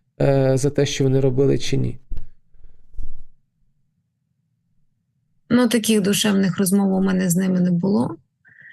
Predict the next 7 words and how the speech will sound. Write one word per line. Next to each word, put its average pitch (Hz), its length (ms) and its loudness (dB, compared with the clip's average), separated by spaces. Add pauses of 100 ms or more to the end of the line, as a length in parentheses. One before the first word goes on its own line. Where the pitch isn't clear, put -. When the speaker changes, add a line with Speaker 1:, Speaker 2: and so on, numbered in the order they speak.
(260)
Speaker 1:
Мгм. 139 160 0
Speaker 2:
А 196 240 2
за 180 120 2
моїм 220 380 2
твердим 220 460 0
переконанням, 214 880 0 (460)
м, 196 720 0